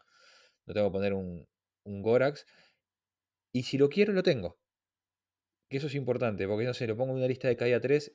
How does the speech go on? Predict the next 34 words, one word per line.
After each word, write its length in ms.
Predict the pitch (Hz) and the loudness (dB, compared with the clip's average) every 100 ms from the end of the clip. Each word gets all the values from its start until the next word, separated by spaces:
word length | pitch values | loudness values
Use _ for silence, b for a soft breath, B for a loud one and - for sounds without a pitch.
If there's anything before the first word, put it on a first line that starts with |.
| - | -8
que 140 | 104 | -4
lo, 180 | 98 - _ | -4 -6 _
que 140 | 104 | -12
quiero 240 | - 131 127 | -6 -4 -2
tener 240 | 120 123 | -2 -4
Primal 360 | 123 135 143 139 | -2 -2 -2 -2
para 240 | 107 104 | -2 -2
poder 280 | - 104 120 | -2 -2 -2
empezar 580 | 117 110 - 113 113 - - | -2 -6 -2 -2 -2 -6 -8
y 120 | 107 | -2
garantizar 540 | 101 101 95 - 113 | -2 -2 -6 -4 -4
la 160 | 113 101 | -2 -2
cadena 280 | 98 107 104 | 0 -2 -2
de 100 | - | -6
Synergy 420 | 113 107 - 101 | -8 -8 -8 -8
que 100 | 98 | -4
arranque, 400 | 104 123 123 104 | -4 -4 -4 -6
por 140 | 95 | -6
ejemplo. 480 | 107 120 123 131 180 _ _ _ _ _ _ | -6 -8 -8 -10 -12 _ _ _ _ _ _
Lo 180 | - 90 | -8 -6
puedo 180 | 101 98 | -2 -2
hacer, 360 | 104 175 170 - | 2 2 2 -2
lo 100 | 85 | -10
voy 80 | 90 | -6
a 60 | |
tener, 400 | 110 139 160 180 - | -4 -2 -4 -4 -14
es 100 | _ | _
como 180 | - 90 | -12 -10
una 80 | 90 | -8
herramienta 460 | 95 110 110 110 | -8 -6 -6 -2
ahí. 200 | 139 147 _ _ _ _ _ _ | -2 -2 _ _ _ _ _ _
Te 120 | - 131 | -6 -4
da 100 | 139 | -2
flexibilidad. 640 | 135 - 107 92 90 85 | -4 -2 -2 0 -2 -4